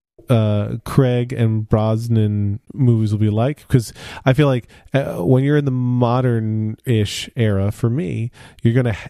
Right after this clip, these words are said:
it has to be knowing, right? It has to know how ridiculous the setup is, and I think that that sensibility and that, like, truly being in on the joke with us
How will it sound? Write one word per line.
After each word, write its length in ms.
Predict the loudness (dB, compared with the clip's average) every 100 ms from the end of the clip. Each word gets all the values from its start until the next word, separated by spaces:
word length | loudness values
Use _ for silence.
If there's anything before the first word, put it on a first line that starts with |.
| -2
it 120 | -2
has 320 | 0 0 0
to 100 | 0
be 120 | 0
knowing, 380 | 0 0 -2 -4
right? 160 | 0 0
It 100 | 2
has 220 | 0 0
to 200 | 0 -2
know 600 | 0 2 2 2 0 -2 -4
how 720 | -4 0 0 2 2 0 -4 -12 -20 -4 0
ridiculous 840 | 2 2 0 0 0 0 -4 -8 -4
the 560 | 0 0 0 -2 -4 -6 _ _ _ _ -8
setup 360 | -2 0 0 -2
is, 320 | -2 -4 -12 -20 -8
and 100 | -2
I 80 | 0
think 200 | 0 -2
that 160 | -2 -2
that 240 | -2 -2
sensibility 840 | -2 -2 -2 0 0 0 -2 -4 -4
and 300 | -2 -2 0
that, 220 | -2 -2
like, 260 | -2 -4 -6 -12
truly 360 | -2 0 0
being 240 | -2 -2 0
in 80 | 0
on 120 | 0
the 60 | 0
joke 200 | 0 0
with 200 | 0 0
us 200 | -2